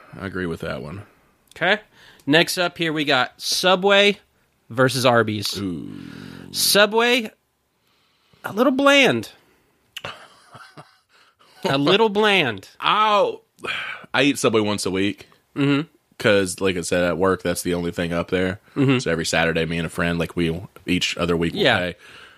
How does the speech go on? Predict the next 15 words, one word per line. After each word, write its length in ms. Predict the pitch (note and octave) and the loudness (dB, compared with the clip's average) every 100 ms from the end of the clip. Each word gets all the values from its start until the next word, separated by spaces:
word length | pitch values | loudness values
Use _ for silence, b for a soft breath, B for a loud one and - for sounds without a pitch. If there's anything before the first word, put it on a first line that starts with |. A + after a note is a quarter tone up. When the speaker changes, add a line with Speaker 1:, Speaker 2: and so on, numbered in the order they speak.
| B B _ _ _ | B B _ _ _
Speaker 1:
I 60 | A2 | 2
always 240 | A#2+ C3+ | 4 4
get 100 | C3 | 2
the 60 | B2 | -2
same 260 | A2 B2 A#2+ | 0 2 2
thing 400 | A#2+ B2 C3+ D#3+ b b b b b | 2 2 2 -2 b b b b b
because 400 | - A2 A#2+ A2 | -8 2 4 4
everything, 360 | G2 D3+ C#3+ D3 | 2 -2 2 4
it 60 | E3 | 4
is 120 | D#3+ | 2
bland. 500 | - G2 E2+ E2 - - _ | 0 -4 -4 -8 -14 -20 _
Speaker 2:
Mm-hmm. 220 | - C3 C3 | -6 -2 0
Speaker 1:
After 220 | F3 F#3+ | 0 0
a 60 | |
while, 520 | F3 F3 E3+ C#3 A2+ | 2 4 4 2 -2